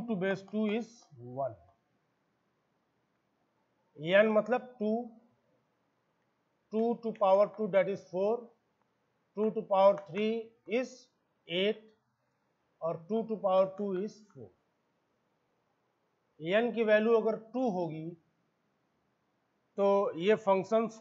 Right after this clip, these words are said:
कुछ ऐसा बिहेवियर शो करेंगे। अब हम लोग n equals to four की बात करें,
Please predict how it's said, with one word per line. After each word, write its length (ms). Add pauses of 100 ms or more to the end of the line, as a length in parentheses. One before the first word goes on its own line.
कुछ 260
ऐसा 320
बिहेवियर 480
शो 260
करेंगे। 380 (2000)
अब 140
हम 160
लोग 320 (280)
n 120
equals 400
to 100 (120)
four 160 (100)
की 80
बात 300
करें, 100